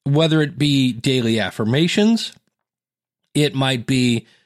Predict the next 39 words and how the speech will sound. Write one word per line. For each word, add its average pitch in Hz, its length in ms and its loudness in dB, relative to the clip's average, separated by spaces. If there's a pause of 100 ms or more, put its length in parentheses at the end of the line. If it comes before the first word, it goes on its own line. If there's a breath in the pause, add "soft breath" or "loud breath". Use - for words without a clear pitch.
(140 soft breath)
some 135 200 0
meditation 156 800 2
with 120 300 -2 (100)
what 139 220 0
I 131 60 2
affectionately 139 640 0
refer 139 320 -2
to 135 160 2
as 127 120 0
my 123 120 0
invisible 123 460 0
sky 165 340 -2
buddy. 160 420 0 (420)
You 139 120 2
might 127 220 0
know 127 180 0
him 117 100 0
as 104 140 -2
God. 147 640 0 (500)
I - 40 -4
have 147 140 0
a 139 40 -2
little 131 160 0
time 147 260 0
with 120 140 -2
him 202 340 2
in 202 80 2
the 196 60 2
morning. 190 500 2 (640)
Then 151 320 0
I 147 120 2
try 143 460 0
to 131 460 0
exercise. 170 1000 0 (340 soft breath)
I, 143 240 -2
I 165 140 0
have 208 240 0
these 170 180 0
things. 151 480 2